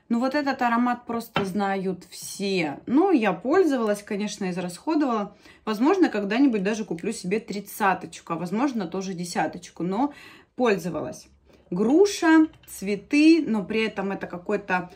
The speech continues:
очень плотный, яркий, восточный аромат. Мне он нравился. Ещё аромат, какой я использовала, Avon Femme. Цветы, магнолия. Ам, не могу сказать, что он свежий,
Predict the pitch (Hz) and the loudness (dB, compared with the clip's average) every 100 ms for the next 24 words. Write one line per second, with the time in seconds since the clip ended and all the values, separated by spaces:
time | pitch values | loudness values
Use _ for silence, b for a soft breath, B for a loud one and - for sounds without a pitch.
0 | - 185 185 208 165 214 220 214 170 156 | -10 -8 -6 -8 -6 -2 -2 0 0 0
1 | 202 254 262 - 247 240 175 156 - 208 | 0 0 -2 -4 -6 -4 -6 -8 -6 -4
2 | 247 247 - 233 214 220 220 220 208 208 | -4 -6 -6 -2 0 0 0 0 -2 -4
3 | 180 185 254 262 196 190 147 147 - - | -4 -2 0 0 0 -2 -6 -8 -16 -20
4 | - - B B B B 220 294 - 285 | -20 -20 B B B B -2 0 2 4
5 | 214 208 214 190 180 220 - 220 190 196 | 4 2 0 0 -2 -8 -4 -2 0 2
6 | 185 185 - 208 180 170 170 180 180 165 | 0 -2 -6 -2 -2 -2 -4 -4 -2 -4
7 | - 214 285 302 277 247 262 - - 196 | -4 0 2 2 2 -2 -6 -16 -12 -4
8 | 175 160 160 175 _ _ _ _ _ b | -2 -2 -4 -10 _ _ _ _ _ b
9 | b b - 170 170 175 254 285 294 - | b b -6 -4 -2 -2 2 4 4 0
10 | 208 190 175 185 196 220 262 269 262 262 | -2 0 0 0 2 4 4 4 2 2
11 | 262 262 - B B 233 B - 196 196 | 2 0 -4 B B -20 B -8 -4 -2
12 | 196 180 - - - - 254 285 311 285 | -2 -4 -6 -10 -12 2 6 8 8 4
13 | - 190 - 170 165 - 240 339 254 175 | -4 -6 -4 -4 -4 -2 -2 0 0 -4